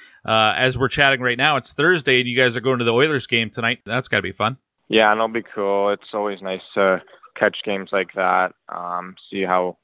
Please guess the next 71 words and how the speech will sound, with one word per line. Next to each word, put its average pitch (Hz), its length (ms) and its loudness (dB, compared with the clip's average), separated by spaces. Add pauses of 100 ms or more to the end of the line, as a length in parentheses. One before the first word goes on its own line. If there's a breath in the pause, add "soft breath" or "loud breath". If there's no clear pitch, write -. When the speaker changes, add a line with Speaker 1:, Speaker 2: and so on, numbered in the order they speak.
Speaker 2:
all 92 140 0
the 92 60 -2
professionals 95 600 -6
handle 90 260 -6
themselves, 90 600 -4
and, 90 200 -10 (680 loud breath)
and 101 120 -6
learn 101 200 2
as - 100 -8
much 98 200 0
as 90 80 -8
you 90 100 -6
can. 90 320 -4
You 90 40 -8 (140)
know, 90 120 -2
it's - 120 -8 (260)
supposed - 280 -6
to 98 60 -10
be 95 80 0
a 87 40 -4
fun 92 400 0
thing, 92 300 -4
but 90 140 2
it, 87 140 -6
it's - 140 -10
also 92 300 -4
a 90 40 -2
learning 87 360 -4
thing 90 160 -4
as 85 120 -6
well. 85 280 -2 (120)
So, 92 280 -4 (280)
um, 95 220 -2
it'll 95 140 2
be 92 160 -2
fun. 95 180 -4 (380)
Speaker 1:
Matthew 131 280 0
Ward 175 240 4
is 151 160 0
my 160 160 2
guest. 160 380 0
He's 135 240 -6
a, 135 160 4
uh, 127 120 4
forward 160 340 2
with 143 160 0
the 123 120 -4
Swift - 360 -4
Current 156 300 -4
Broncos. 147 640 -2
And, 117 240 0
uh, 110 80 2
Matt, 127 240 2
what 131 160 -4
we 131 120 -4
like 131 180 2
to 123 80 -10
do 131 200 2
in 123 60 2
this 123 160 -4
part 120 240 2
of 113 60 0
the 110 60 -6
show 123 300 -2
is 104 140 -6
let 117 180 -4
the 120 120 -2
audience 117 340 0
get - 200 -4
to 123 80 -8
know 139 300 0